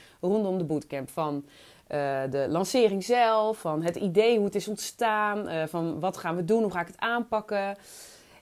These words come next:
En allerlei extra dingetjes. Eh, lijkt me namelijk heel interessant.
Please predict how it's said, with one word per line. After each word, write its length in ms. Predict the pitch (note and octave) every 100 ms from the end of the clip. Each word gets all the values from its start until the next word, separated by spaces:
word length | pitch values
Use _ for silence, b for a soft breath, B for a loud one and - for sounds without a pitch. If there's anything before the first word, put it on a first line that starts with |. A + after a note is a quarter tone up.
| _
En 180 | B3 B3
allerlei 480 | G3+ G3 F#3 F3 E3
extra 340 | F3+ F3 - E3
dingetjes. 720 | E3 D#3 D3 F3 B3+ - - -
Eh, 680 | - F#3+ F#3 F#3 F#3 F#3 F3+
lijkt 360 | F3+ G#3 B3+ C4
me 60 |
namelijk 360 | A3+ G3+ F#3+ F#3
heel 280 | F#3+ C4 F4+
interessant. 880 | A#3 A3 F#3 - F#3+ D3 C#3 -